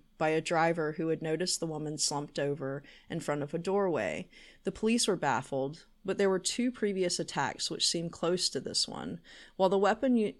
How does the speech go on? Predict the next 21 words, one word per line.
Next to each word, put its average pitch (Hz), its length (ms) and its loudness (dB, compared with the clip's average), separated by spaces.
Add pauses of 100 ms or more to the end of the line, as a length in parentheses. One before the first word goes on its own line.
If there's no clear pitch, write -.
(280)
that 170 220 -2
was 170 160 0
used 185 160 2
was 170 160 0
different, 143 540 -2
the 156 60 -4
cruelty 156 460 -4
was 120 140 -2
simu-, - 300 -4 (180)
similar. 151 540 -4 (2250)
Eliza 226 640 4
Ann 202 220 2
Smith - 580 0
was 180 220 -2
then 190 160 0
attacked 170 460 -2
on 165 180 -4
September - 720 -2
eighth, - 540 -6 (160)
eighteen 160 480 -4
eighty-eight. - 960 -8